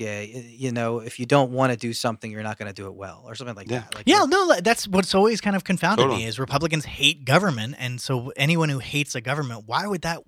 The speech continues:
Speaker 3: why would you wanna do that as a job? There must be some reason, and the only answer I could come up with was,
Speaker 2: Tear
Speaker 3: "Well,
Speaker 2: that
Speaker 3: so
Speaker 2: shit
Speaker 3: you could
Speaker 2: down.
Speaker 3: stop it." Yeah.
Speaker 2: Yeah.
Speaker 3: So you can kind of protect the civil liberties of pe-, or not so much the civil liberties. I actually don't wanna say that. The,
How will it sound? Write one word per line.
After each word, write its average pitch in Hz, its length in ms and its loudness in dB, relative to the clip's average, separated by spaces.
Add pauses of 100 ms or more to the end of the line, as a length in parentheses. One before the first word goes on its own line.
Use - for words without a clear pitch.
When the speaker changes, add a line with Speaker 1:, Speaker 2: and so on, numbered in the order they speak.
(140)
Speaker 3:
why 139 160 -6
would 196 140 -4
you 185 80 0
wanna 156 320 -2 (400)
do 170 180 -2
that 156 160 0
as 120 120 -4
a 123 40 -10
job? 165 540 -6 (160)
There 160 120 4
must 220 180 0
be 131 100 -4
some 123 300 -4
reason, 110 280 -8
and 113 80 -10
the 131 100 -6
only 147 200 -4
answer 175 240 -4
I 117 80 -4
could 110 140 -12
come 117 120 -14
up 233 140 -8
with 110 180 -10
was, 113 340 -8
Speaker 2:
Tear - 180 -6
Speaker 3:
"Well, 131 100 2
Speaker 2:
that 139 80 0
Speaker 3:
so 131 80 4
Speaker 2:
shit 143 80 6
Speaker 3:
you 175 80 4
could 185 80 8
Speaker 2:
down. 202 80 10
Speaker 3:
stop - 340 6
it." 143 120 0
Yeah. 226 100 8
Speaker 2:
Yeah. 139 140 0 (200)
Speaker 3:
So 143 200 4
you 160 180 2
can 151 460 0
kind 135 180 0
of - 80 -8
protect - 560 -4 (320)
the 117 320 0
civil 127 320 0
liberties 131 380 -2
of - 100 -14
pe-, - 100 -10
or 147 100 4
not 185 160 4
so 180 100 0
much 151 120 2
the - 60 -6
civil 117 260 0
liberties. 92 300 -14
I 107 60 -8
actually 110 180 -12
don't 98 120 -8
wanna 90 120 -16
say 95 180 -12
that. 73 200 -18
The, 101 260 -14